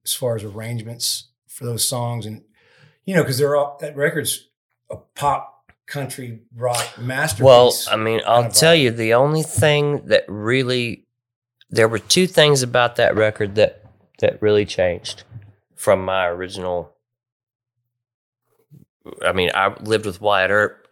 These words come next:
Speaker 2: during the lead up to that, uh, record. I was a carpenter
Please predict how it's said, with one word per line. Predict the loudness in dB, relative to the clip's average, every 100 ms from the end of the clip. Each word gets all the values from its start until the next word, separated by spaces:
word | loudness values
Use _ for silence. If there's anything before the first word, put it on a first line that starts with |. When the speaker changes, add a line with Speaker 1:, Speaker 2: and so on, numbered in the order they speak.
| _ -20 _ _ -8
Speaker 2:
during | 0 0 0 -4 -10 -16
the | -20 -20 -10 -6
lead | -6 -4 -2 0
up | 0 -2
to | -8
that, | -6 -6 -6 -10 _ -14
uh, | -12 -12
record. | -6 -4 -4 -8 -16 _ -20 -20 -20 _ -2
I | 0 0 -2 -4 -8
was | -14 -10 -8
a | -6
carpenter | 0 0 0 -8 -14 -18